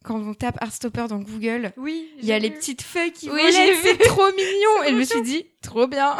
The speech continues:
Speaker 1: <laughs> Non, mais voilà, il y a des petites choses comme ça, euh,
Speaker 2: Mm.
Speaker 1: donc, euh, j'ai trouvé ça mignon.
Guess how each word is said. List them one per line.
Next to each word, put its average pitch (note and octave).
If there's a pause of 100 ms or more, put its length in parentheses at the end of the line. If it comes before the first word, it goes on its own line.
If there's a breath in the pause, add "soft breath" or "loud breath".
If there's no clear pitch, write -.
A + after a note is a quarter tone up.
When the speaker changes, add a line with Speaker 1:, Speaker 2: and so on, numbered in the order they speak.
(100)
Speaker 1:
<laughs> E4
Non, B3+
mais B3+
voilà, C#4
il C4+
y -
a A3+
des G#3+
petites -
choses C#4+
comme A#3+
ça, B3
euh, G3
Speaker 2:
Mm. G3+
Speaker 1:
donc, G#3
euh, F#3+ (560 soft breath)
j'ai G#3
trouvé A3+
ça G#3
mignon. G#3+